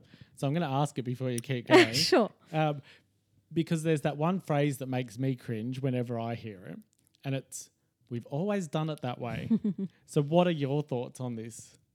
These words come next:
Speaker 1: as a teacher or from a teacher or educational leader's perspective?
Speaker 2: Well, I, I know, I think the saying, um, continues that it's the most dangerous phrase in the English language, um,
Speaker 1: Mm.
Speaker 2: that phrase. And I think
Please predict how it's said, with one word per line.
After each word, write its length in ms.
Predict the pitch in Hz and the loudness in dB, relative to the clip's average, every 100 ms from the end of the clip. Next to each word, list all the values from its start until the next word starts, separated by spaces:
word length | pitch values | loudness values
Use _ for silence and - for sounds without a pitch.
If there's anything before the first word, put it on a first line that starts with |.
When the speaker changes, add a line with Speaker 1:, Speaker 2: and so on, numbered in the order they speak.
| - | -6
Speaker 1:
as 120 | 131 | -4
a 60 | 127 | -4
teacher 440 | - 131 135 131 | -4 -6 -4 -8
or 120 | 127 | -8
from 180 | 123 147 | -4 -4
a 40 | |
teacher 340 | 131 135 131 127 | -2 -2 -4 -6
or 140 | 120 - | -8 -8
educational 600 | 127 123 120 117 - 113 | -8 -6 -6 -6 -6 -4
leader's 260 | 117 120 | -4 -4
perspective? 760 | - 117 - 117 - 117 - - _ _ - - _ - | -6 -10 -8 -10 -10 -14 -16 -18 _ _ -20 -20 _ 0
Speaker 2:
Well, 400 | 233 185 190 - - _ _ _ | 4 4 2 -2 -12 _ _ _
I, 240 | 202 190 - - | 0 0 0 -4
I 160 | 185 | -2
know, 300 | 175 165 175 - | 0 0 -2 -4
I 80 | |
think 240 | - 185 - | -2 -2 -2
the 60 | |
saying, 500 | 175 185 175 175 175 - | -6 -2 0 0 -2 -6
um, 300 | 185 165 165 - | -8 -8 -8 -8
continues 560 | - 185 - 185 185 165 | -4 -2 0 0 0 0
that 160 | 170 | -2
it's 180 | 160 - | -4 -4
the 80 | 180 | -2
most 240 | 170 165 | 0 0
dangerous 420 | - 165 - 170 - | -2 -2 -2 -6 -6
phrase 360 | 175 180 175 | -4 0 -2
in 100 | 170 170 | -2 -2
the 60 | |
English 320 | 160 175 170 196 | -2 -2 -4 -4
language, 500 | 226 135 101 - - _ _ | -4 -4 -8 -12 -20 _ _
um, 160 | - 117 113 101 | -8 -6 -6 -8
Speaker 1:
Mm. 40 | |
Speaker 2:
that 160 | 107 101 | -10 -12
phrase. 300 | - - - | -12 -12 -8
And 120 | 131 | -6
I 100 | 190 | -4
think 280 | 185 185 175 | -4 -4 -4